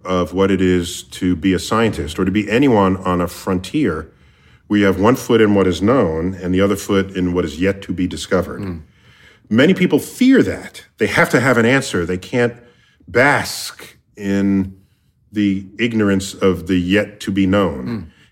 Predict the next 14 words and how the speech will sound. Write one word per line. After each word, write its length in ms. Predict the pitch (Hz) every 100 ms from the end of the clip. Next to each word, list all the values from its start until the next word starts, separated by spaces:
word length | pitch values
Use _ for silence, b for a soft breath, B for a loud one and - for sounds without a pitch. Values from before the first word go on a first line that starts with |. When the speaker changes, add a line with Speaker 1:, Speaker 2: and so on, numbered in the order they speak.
| b
Speaker 1:
And 100 | 247
that's 180 | 185 185
unfortunate 680 | 160 - 202 196 107 87 -
because 640 | 110 127 117 101 - 90
the 100 | 101
wonder 640 | 95 92 233 269 107 90
is 400 | 95 110 113 -
the, 120 | 110 104 -
to 100 | 113
gaze 440 | 104 165 240 208
upon 320 | 113 104 92
something 320 | 95 95 92 110
and 100 | 107
say, 180 | 113